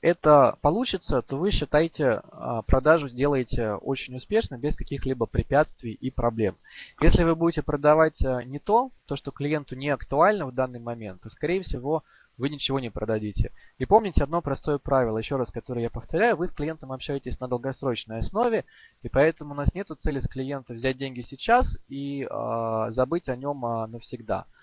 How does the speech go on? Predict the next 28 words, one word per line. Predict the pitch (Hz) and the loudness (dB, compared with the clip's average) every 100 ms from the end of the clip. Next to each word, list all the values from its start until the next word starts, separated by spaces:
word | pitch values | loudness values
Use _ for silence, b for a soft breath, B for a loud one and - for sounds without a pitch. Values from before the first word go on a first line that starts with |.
| b b - | b b -4
А, | 117 107 | 0 2
наша | 135 196 - | 2 2 0
цель — | - 180 160 | -2 0 0
решить | 147 - 170 | 0 -2 -4
какую-то | - - 156 131 | -6 -6 -6 -6
конкретную | - 139 165 165 123 | -10 -6 -2 -2 -4
задачу | 120 131 135 - | -4 0 0 -2
клиента | - 123 127 123 110 | -10 -6 -4 -6 -6
сейчас, | - - - 247 311 - - _ _ _ _ _ | -16 -2 6 6 6 -4 -10 _ _ _ _ _
а, | - 113 110 | -4 -2 -2
взять | 113 156 156 | 2 2 2
деньги, | 131 151 147 123 120 | -2 -6 -6 -2 0
а, | 110 - 85 113 110 110 107 104 104 | 0 -2 -6 -8 -8 -8 -8 -8 -8
естественно, | 123 123 151 147 - 123 | -10 -6 -4 -6 -8 -16
чем | 117 131 | -14 -12
быстрее, | 127 131 151 143 | -8 -6 -4 -6
тем | - 127 | -6 -8
лучше | 131 139 - | -6 -6 -8
по | 113 117 | -10 -10
какой-то | 120 131 - | -8 -8 -6
его | 120 120 | -6 -6
конкретной | - 123 - 131 - | -8 -10 -4 -6 -2
проблеме, | - 117 120 120 107 | 0 0 -2 -6 -8
которая | 110 113 113 | -12 -8 -6
для | 117 | -6
него | 127 131 | -4 -2
сейчас | 120 113 - | -4 -6 -14
актуальна, | 110 - 196 240 220 117 | -8 2 6 6 4 -2